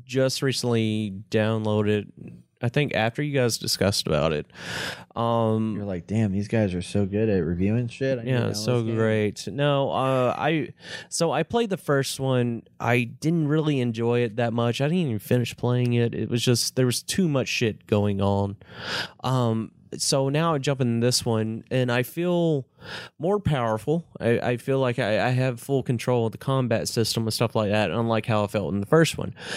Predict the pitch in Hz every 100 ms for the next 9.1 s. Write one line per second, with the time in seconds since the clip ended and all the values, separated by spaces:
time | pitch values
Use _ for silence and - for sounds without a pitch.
0 | - - _ 131 113 107 139 143 120 117
1 | 151 165 170 - 120 104 - 117 107 101
2 | 107 127 123 113 110 101 - 110 104 98
3 | - - - - - - 277 196 135 113
4 | 127 120 - _ 101 113 117 117 110 120
5 | 127 117 107 110 107 120 143 160 - -
6 | - - - - - - - - _ _
7 | 123 123 127 135 123 135 127 131 123 123
8 | - 123 117 120 127 185 160 107 92 85